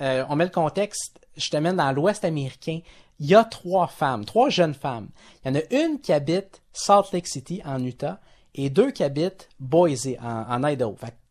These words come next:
peut-être pour les gens qui sont un peu moins familiers avec cette, ce coin-là des États-Unis, c'est une distance à peu près comparable entre Montréal et Boston. Tu sais, dans le temps qu'on,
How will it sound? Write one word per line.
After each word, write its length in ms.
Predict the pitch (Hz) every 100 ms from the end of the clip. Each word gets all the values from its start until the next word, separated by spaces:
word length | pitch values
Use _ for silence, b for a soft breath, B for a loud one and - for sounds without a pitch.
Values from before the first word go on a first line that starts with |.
| _ -
peut-être 160 | 175
pour 100 | 175
les 60 | 143
gens 120 | 190
qui 100 | 185
sont 160 | 147 123 - _
un 60 | 127
peu 120 | 156
moins 200 | 151 175
familiers 240 | 175 151 175
avec 100 | 170
cette, 200 | 127 - -
ce 140 | 127
coin-là 340 | - 170 165
des 160 | 185 151
États-Unis, 460 | - 127 127 185 - b b b
c'est 120 | -
une 40 | 156
distance 320 | - 233 233
à 40 |
peu 60 | 160
près 100 | 196
comparable 500 | 196 156 139 160 170
entre 420 | 135 - 123 120
Montréal 300 | 120 135 151
et 60 | 135
Boston. 340 | 110 - 104 107
Tu 60 |
sais, 60 | 151
dans 80 | 139
le 60 |
temps 180 | - 170
qu'on, 220 | - 120